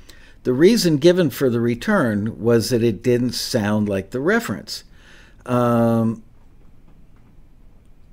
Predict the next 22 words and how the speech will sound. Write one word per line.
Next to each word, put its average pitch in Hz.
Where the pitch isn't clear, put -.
okay, 113
uh, 113
it 113
sounds 165
like 151
that's 147
a 131
different 156
question 120
than 113
the, 117
the 113
next 123
sentence 127
or 104
next 117
question, 139
so 117
I'm 110
gonna 117
answer 120
that. 104